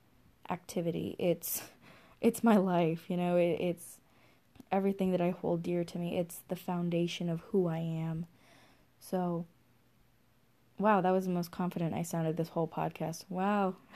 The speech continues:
<laughs> So, the, uh, sun-, that Sunday morning, I wake up and it's, like, eight A M, and I'm like, "Oh, really? I can't sleep in?" Like,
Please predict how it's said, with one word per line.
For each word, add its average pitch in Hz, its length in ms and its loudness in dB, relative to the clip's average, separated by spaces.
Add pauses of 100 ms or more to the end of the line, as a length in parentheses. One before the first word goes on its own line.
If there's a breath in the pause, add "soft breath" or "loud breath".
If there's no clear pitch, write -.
(140)
<laughs> 240 300 2 (800 loud breath)
So, 175 380 0 (1160)
the, 196 300 2
uh, 175 240 8
sun-, 208 300 2
that 185 220 4
Sunday 208 260 4
morning, 165 480 0
I 175 160 0
wake 180 300 0
up 170 200 2
and - 120 -2
it's, - 160 -6
like, - 180 -2 (220)
eight 196 240 4
A 175 160 6
M, 165 240 2
and - 80 -6
I'm 214 160 -10
like, - 320 -10
"Oh, 247 420 2 (140)
really? 254 420 2
I 220 120 -2
can't - 300 -2
sleep 226 280 -4
in?" 214 380 -2
Like, 190 280 -6